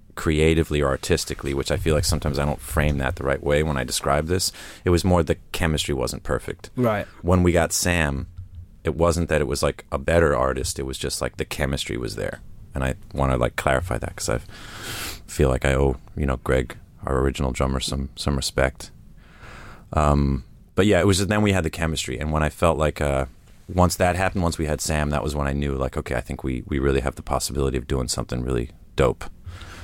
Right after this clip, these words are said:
Speaker 2: What were your expectations at that point?
Speaker 1: Not a lot. Um, I think it really just really boiled down to is it, if it's good.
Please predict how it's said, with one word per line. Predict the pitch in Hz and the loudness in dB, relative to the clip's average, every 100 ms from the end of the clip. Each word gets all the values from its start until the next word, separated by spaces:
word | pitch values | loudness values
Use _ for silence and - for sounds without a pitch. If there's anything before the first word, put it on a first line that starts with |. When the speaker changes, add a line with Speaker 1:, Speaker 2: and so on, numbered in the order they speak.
| - | -2
Speaker 2:
What | 151 156 | 4 6
were | |
your | 156 147 | 6 6
expectations | - 123 98 127 123 104 98 | 4 -2 -2 0 0 -2 -4
at | |
that | 101 98 | -4 -4
point? | - 85 71 - - - - - - - | -6 -8 -8 -16 -14 -14 -14 -18 -18 0
Speaker 1:
Not | 147 170 170 | 4 6 6
a | 117 | 6
lot. | 107 117 - - - - - - - | 6 4 -2 -14 -14 -16 -18 -12 -2
Um, | 101 101 101 98 92 - - - - - - - - _ _ - | 2 4 4 4 2 -4 -20 -20 -20 -20 -20 -20 -20 _ _ -2
I | |
think | 135 170 | 4 4
it | |
really | 123 131 139 | 6 6 6
just | 127 - - | 4 0 0
really | 117 147 127 - - - - - - - | 4 6 6 0 -14 -20 -20 -20 -10 2
boiled | 113 117 | 6 6
down | 107 110 110 | 4 2 2
to | - 107 104 95 - - - | 2 2 4 2 -4 -16 0
is | 101 92 | 2 2
it, | - | 0
if | 90 | 2
it's | 101 | 0
good. | - - - 80 69 | 0 2 4 4 0